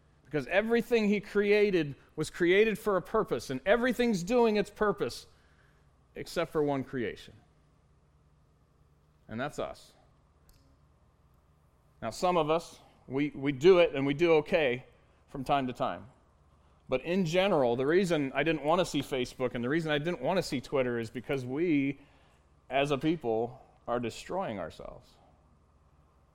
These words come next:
And we, as a people, have turned our back on God. And we're not heading towards him like we ought to be.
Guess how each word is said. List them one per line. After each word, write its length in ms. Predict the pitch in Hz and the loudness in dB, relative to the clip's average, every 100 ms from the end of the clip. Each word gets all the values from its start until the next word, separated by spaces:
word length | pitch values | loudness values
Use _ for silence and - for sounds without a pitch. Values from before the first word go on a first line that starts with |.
| _ _ _ | _ _ _
And 240 | 123 123 135 | -4 -2 0
we, 240 | 180 190 | 2 2
as 140 | 160 | 2
a 60 | 139 | 0
people, 360 | 180 185 147 127 | -2 -4 -2 -2
have 200 | 135 - | -4 -6
turned 320 | - 180 175 | -10 -4 0
our 100 | 147 | 0
back 300 | 143 165 - | 0 -4 -6
on 160 | 143 | -6
God. 260 | 127 160 - - _ _ _ _ _ _ _ _ _ _ _ _ _ _ _ _ _ _ _ _ _ _ _ - | -4 -6 -8 -16 _ _ _ _ _ _ _ _ _ _ _ _ _ _ _ _ _ _ _ _ _ _ _ -10
And 120 | 120 | -4
we're 80 | 147 | -2
not 200 | 185 170 | -2 -2
heading 320 | 147 156 147 | -2 0 -2
towards 400 | 123 147 151 131 | -2 2 2 0
him 200 | 147 127 | -6 -4
like 200 | 127 135 | -2 -4
we 100 | 123 | -2
ought 200 | 120 120 | -2 -4
to 60 | - | -6
be. 240 | 117 139 | -8 -8